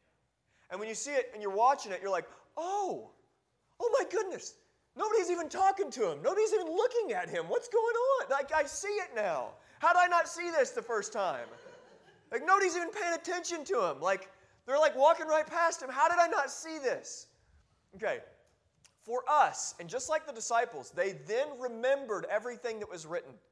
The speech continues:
about him. Now, we have the privilege, even with the power of the Holy Spirit, to look at this narrative, to,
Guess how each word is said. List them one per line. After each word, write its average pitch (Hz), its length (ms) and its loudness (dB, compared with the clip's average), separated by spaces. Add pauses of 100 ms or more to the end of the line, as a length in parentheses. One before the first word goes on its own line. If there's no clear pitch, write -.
(220)
about 131 320 -6
him. 95 160 -20 (800)
Now, 196 520 -2 (300)
we 262 140 -12
have 302 240 -4
the 214 80 -6
privilege, 214 640 -8
even 294 240 -16
with 294 140 -14
the 226 60 -10
power 220 280 -2
of 208 120 -6
the 185 60 -6
Holy 185 200 -8
Spirit, 156 480 -8
to 170 120 -12
look 208 340 -12
at 202 180 -12
this 196 220 -12
narrative, 165 560 -10
to, 185 120 -10